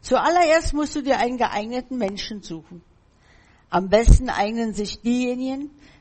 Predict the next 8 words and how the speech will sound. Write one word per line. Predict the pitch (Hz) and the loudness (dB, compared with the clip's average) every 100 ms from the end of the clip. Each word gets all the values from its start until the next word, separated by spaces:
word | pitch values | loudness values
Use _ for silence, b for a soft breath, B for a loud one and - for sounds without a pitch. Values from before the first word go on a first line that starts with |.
| b | b
die | 202 | -4
alles | - 208 226 285 - | 0 2 2 2 -2
negativ | 233 214 233 220 165 147 | -2 -4 -6 -6 -10 -12
sehen, | - 160 165 160 _ _ _ _ _ _ _ _ _ b b b b b | -12 -12 -12 -16 _ _ _ _ _ _ _ _ _ b b b b b
sich | - 220 - | -4 -2 2
selbst | 226 247 247 - | 6 6 4 0
gerne | 233 220 226 | 2 2 0
bemitleiden | 190 208 208 233 262 233 233 240 247 269 | 0 0 0 -4 -2 0 0 -6 -10 -16